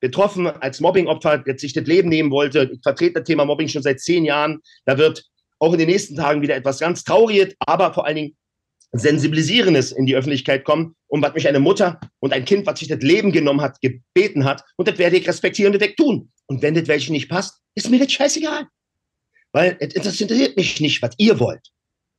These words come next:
Interessiert mich, dass die Kinder geschützt werden. Und wenn euch das egal ist, dann solltet ihr euch mal prüfen. Meistens ist es denen egal, die Kinder Kinder haben. Oder die sagen, „Es betrifft ja nicht mich.“ Wenn es euch erst betrifft,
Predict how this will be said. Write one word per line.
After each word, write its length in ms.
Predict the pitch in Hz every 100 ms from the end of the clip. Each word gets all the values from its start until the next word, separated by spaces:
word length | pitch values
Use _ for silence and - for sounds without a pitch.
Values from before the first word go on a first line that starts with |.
| _
Interessiert 480 | 120 120 117 147 151
mich, 300 | 127 123 - _ _ _ _ _
dass 140 | 123
die 80 | 127
Kinder 240 | 185 190
geschützt 400 | 104 - 98 -
werden. 160 | 78 76 _ _ _ _ _
Und 160 | - 117
wenn 180 | 135 143
euch 140 | 160
das 160 | 180 196
egal 320 | 147 170 165
ist, 240 | - - _ _ _ -
dann 100 | 107
solltet 300 | 139 147 131
ihr 100 | 135
euch 100 | 127
mal 120 | 110
prüfen. 420 | - 143 117 82 _ _ _ _ _ _ _ _ _ _
Meistens 460 | 135 196 226 202 165
ist 100 | 139
es 80 | 127
denen 180 | 151
egal, 220 | 165 139 131
die 80 |
Kinder 200 | 123 123
Kinder 280 | 113 131 117
haben. 200 | 92 - _ -
Oder 180 | - 220
die 120 | 175
sagen, 400 | 151 143 165 160 127 _ _ _ _
„Es 80 | -
betrifft 360 | 143 160 160 -
ja 80 |
nicht 200 | 139 120
mich.“ 320 | 143 135 - _
Wenn 200 | - 262
es 200 | 285 -
euch 220 | 165 160 -
erst 200 | 131 -
betrifft, 440 | 127 - - -